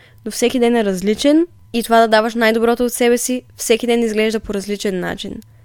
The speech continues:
Важното е да го даваш. Това са моите любими книги и съвсем накратко защо са ми любими. Много хора са ме питали: каква книга четеш сега. Обикновено винаги споделям и в влоговете ми, и в Instagram сторита какво точно чета.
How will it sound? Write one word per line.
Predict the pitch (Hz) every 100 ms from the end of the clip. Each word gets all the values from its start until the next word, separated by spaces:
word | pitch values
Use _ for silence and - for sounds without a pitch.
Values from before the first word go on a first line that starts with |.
| - -
Важното | 190 214 233 240 247
е |
да | 233
го | 240
даваш. | 208 185 175 - - - - -
Това | 226 220 247
са | - 320 320 -
моите | 226 220 226 247 269 254 -
любими | 214 202 185 214 226 240 - - -
книги | 220 214 208 220 220
и | - 311
съвсем | 254 - 254 269
накратко | 262 233 233 254
защо | 226 214 208
са | 208
ми | 214 208
любими. | 185 180 175 202 - - - - -
Много | 247 262
хора | 294 277
са | 277
ме | 254
питали: | 240 262 262 254 - - - - -
каква | 240 254 262
книга | 269 262
четеш | - 247 247
сега. | - 220 226 226
Обикновено | 226 240 226 254
винаги | 254 254 247
споделям | - 220 226 240 226
и |
в | 202
влоговете | 196 202 214 226 240 233 226
ми, | 220
и | 214
в | 190
Instagram | 220 220 233 214 202
сторита | 214 214 208 -
какво | - - 208
точно | 208 202 202
чета. | 196 190 - 233